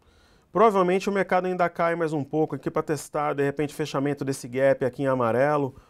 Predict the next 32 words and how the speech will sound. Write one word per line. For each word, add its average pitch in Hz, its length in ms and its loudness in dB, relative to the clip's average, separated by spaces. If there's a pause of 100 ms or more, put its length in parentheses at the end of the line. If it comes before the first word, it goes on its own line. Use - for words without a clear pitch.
(380)
ou 160 160 4
até 151 220 4
os 160 160 4
dezoito 160 500 -4
e 156 40 -2
dez, 135 720 0 (520)
ok? 175 440 -8 (1200)
Então, 139 1080 -2
é 143 120 0
isso 143 220 -4
aí. 143 200 -4 (920)
Então, 208 380 2
o 196 40 0
Banco 190 260 2
do 190 80 0
Brasil, 180 480 2
pra 202 120 -4
quem 190 140 -6
tá 180 140 -2
comprado 170 480 -2
aí, 170 100 0
tá 190 100 -8
enrolado, 190 520 0
pessoal. 120 320 -2
Ela 120 100 2
deu 139 120 0
sinal 160 260 -4
de 156 100 -4
venda 151 340 0
claro 151 340 0
semana 156 320 -6
passada. 170 640 -8